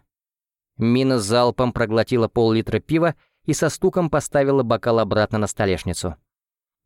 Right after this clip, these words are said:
«Приятно было познакомиться, Рик, ещё свидимся!» Уже после того, как её симпатичная фигура с натянутым на голову шлемом исчезла за входной дверью, к Рику подошёл Фред.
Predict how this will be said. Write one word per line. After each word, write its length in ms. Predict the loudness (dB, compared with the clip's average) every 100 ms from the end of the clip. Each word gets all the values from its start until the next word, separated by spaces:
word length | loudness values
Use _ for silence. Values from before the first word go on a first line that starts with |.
| -4
«Приятно 400 | 0 2 2 2
было 180 | 2 2
познакомиться, 680 | 2 0 2 2 2 2
Рик, 180 | 0 0
ещё 340 | -2 -2 -2
свидимся!» 640 | -2 -2 -2 0 0 -4 -6 _ _ _ _ _ _ -6
Уже 260 | -2 0
после 280 | 0 -2 0
того, 300 | 0 2 2
как 180 | -2 -2
её 160 | 0
симпатичная 720 | 0 0 -2 -2 -4 -2 -2 -2
фигура 420 | -2 0 0 0
с 120 | -2
натянутым 580 | -4 -2 -2 -2 -2 -2
на 120 | -2
голову 400 | 0 0 2 -2
шлемом 420 | -2 0 0 0 -4
исчезла 500 | -6 -2 -2 -2 -2
за 120 | -4
входной 360 | -4 -4 -2 -2
дверью, 440 | 0 0 0 -2 _ _ _ _ _
к 60 | -2
Рику 260 | -2 0
подошёл 420 | -2 0 -2 0 -2
Фред. 360 | -2 -4 -6